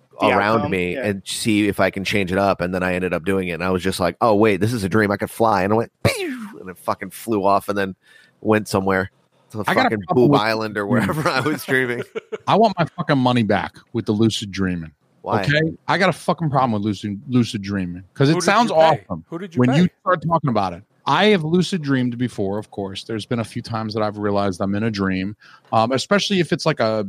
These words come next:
Speaker 3: nightmare sort of. I realize, "Oh, I'm just having a dream. Like, this isn't a big deal. Like, I can control this shit." Um, and in fact, one time kinda recently,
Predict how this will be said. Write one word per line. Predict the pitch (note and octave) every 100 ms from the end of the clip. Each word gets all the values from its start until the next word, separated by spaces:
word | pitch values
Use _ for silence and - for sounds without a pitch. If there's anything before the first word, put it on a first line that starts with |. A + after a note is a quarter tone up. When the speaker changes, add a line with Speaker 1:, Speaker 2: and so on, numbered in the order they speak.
| -
Speaker 3:
nightmare | - A#2+ B2 D3 C#3+ C3+
sort | - D3 C3+
of. |
I | A#2+
realize, | G#2+ A2+ A2 G#2+
"Oh, | D#3 A2+
I'm | A2+
just | B2
having | B2 G#2
a | F#2
dream. | F2+ F#2+ F#2+ F#2+
Like, | F#2
this | G#2+ G2
isn't | G2+ F#2+
a |
big | F2 F#2+ _
deal. | G2 F#2
Like, | F2+ F2+
I | G2
can | F#2+ F#2+
control | - F2+ G2+ G#2
this | G2 F2+
shit." | - D3+ F3+ - _ _ _ _ -
Um, | B2 B2
and | C3+
in |
fact, | C3 D#3 C3
one | D3+ F3
time | E3+ E3+
kinda | D#3+ D3+
recently, | B2+ F#3+ - C3 G2+